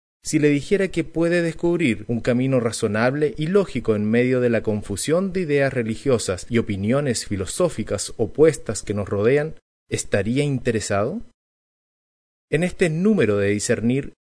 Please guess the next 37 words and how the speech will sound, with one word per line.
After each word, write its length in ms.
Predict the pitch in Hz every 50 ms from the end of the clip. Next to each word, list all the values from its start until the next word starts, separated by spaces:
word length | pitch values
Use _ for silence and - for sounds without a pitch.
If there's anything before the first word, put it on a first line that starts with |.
| _ _ -
estamos 340 | - - - 156 165 160
presentando 720 | - - 147 - - 135 123 - 147 151 160 151 151 139
tres 380 | - - - 170 202 208 - -
breves 540 | - 143 139 170 170 135 101 87 82 - - -
pero 200 | - 104 95 95
reveladores 840 | - 95 90 90 90 85 82 87 98 127 156 170 170 170 175 - - -
viajes 680 | - 127 120 151 175 190 175 165 147 - 117 104 - 110
de 100 | 95 90
siete 360 | - - 143 151 147 170 165
días 360 | 160 170 139 135 131 127 -
que 160 | - - 127
pronto 440 | - - - 185 170 147 123 - 101
estarán 340 | 95 - - 107 110 113 117
disponibles 680 | 117 113 - - 120 120 131 147 156 156 156 156 - - - - - - -
en 100 | 139 151
nuestro 300 | 160 156 - 175 160 147
sitio 400 | 139 - - 180 170 - 190 180
web 300 | 165 139 120 117 117 - -
Vida, 400 | 101 113 113 113 107 113 113 - -
Esperanza 600 | - 110 - - 120 107 104 104 104 101 - 117
y 40 | 113
Verdad. 460 | 120 131 143 147 147 101 - - - _ _ _ _ _ _ _ _ _ _ _ _
Estos 260 | - 135 - 175 156
viajes 540 | 156 185 175 135 107 - 104 95 - - - -
lo 80 | 117
llevarán 500 | 110 110 113 110 113 113 123 127 139 135 -
hacia 380 | 131 127 - - 139 - - - -
un 360 | 170 180 180 185 180 180 - -
mejor 380 | 127 135 135 - - 202 208
entendimiento 960 | 214 202 190 - 196 175 170 151 147 143 160 180 165 135 113 117 - 98 95
de 100 | 98 98
las 160 | 101 98 101
grandes 460 | 101 110 123 143 160 170 175 170 -
interrogantes 840 | 202 190 175 - 180 175 175 160 135 120 117 117 113 - 120 113 -
de 60 | 123 117
la 100 | 117 113
vida. 400 | 107 95 90 85 82 76 95